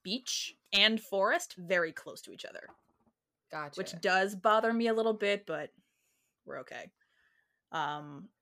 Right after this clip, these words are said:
Speaker 1: one of the big things that will continue to bother me, um, even though I admit before, pilots are written in a vacuum.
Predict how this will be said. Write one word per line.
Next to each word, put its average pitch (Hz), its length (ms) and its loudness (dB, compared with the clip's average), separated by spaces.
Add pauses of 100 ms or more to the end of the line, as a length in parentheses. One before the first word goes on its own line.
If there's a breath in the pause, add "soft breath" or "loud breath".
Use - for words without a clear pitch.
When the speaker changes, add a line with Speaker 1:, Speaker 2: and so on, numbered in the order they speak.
(320)
Speaker 1:
one 214 180 2
of 240 140 4
the 208 80 2
big 175 300 0
things 165 320 -4
that 160 240 -2
will 180 160 2
continue 254 540 2
to 247 140 2
bother 139 340 -8
me, 139 300 -14 (360 soft breath)
um, 160 320 -2
even 180 220 -4
though 175 360 2
I 175 100 4
admit 208 400 2 (220)
before, 170 500 0 (240)
pilots 220 340 0
are 196 80 2
written 180 300 2
in 151 60 -12
a 143 40 -14
vacuum. 131 440 -12